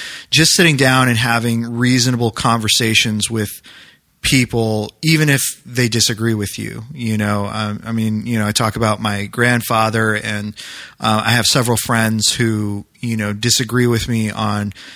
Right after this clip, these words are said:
the gun issue, and I, I'm okay with that. Like, that's not gospel critical for me. Um, but being able to just sit down and have these conversations, I think, is important. I think it allows us to,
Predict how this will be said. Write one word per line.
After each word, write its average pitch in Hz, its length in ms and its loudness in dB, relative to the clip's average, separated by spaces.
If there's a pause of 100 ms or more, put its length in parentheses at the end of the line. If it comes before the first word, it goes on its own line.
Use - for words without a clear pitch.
(200)
the 120 120 -2
gun 123 260 2
issue, 107 560 2
and 113 280 -2 (260)
I, 123 240 -2
I'm 135 160 0
okay 131 320 0
with 107 220 -2
that. 110 280 -10
Like, 107 280 -6
that's 117 460 0
not 113 600 0 (500)
gospel 113 500 0
critical 113 540 -2 (160)
for 113 260 -2
me. 104 380 -6 (280)
Um, 101 400 -2
but 117 220 0
being 147 240 4
able 135 200 4
to 117 80 0
just 120 200 2
sit - 200 0
down 127 300 2
and 113 80 -2
have 117 240 0
these 110 140 0
conversations, 113 960 0 (520)
I 127 80 2
think, 131 200 2
is 120 120 2
important. 113 460 0
I 107 60 -2
think 117 220 -4
it 113 80 -2
allows 113 360 2
us 120 240 0 (100)
to, 113 280 0